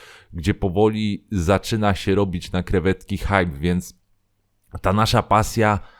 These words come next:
y, rośnie, y, zaczyna obejmować coraz większą ilość osób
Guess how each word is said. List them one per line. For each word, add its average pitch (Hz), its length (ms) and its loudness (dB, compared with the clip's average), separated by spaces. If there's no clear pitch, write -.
y, 80 300 0
rośnie, 135 920 2
y, 82 480 0
zaczyna 95 1000 0
obejmować 98 640 0
coraz 113 480 2
większą 110 440 -4
ilość 110 300 -2
osób 110 420 -2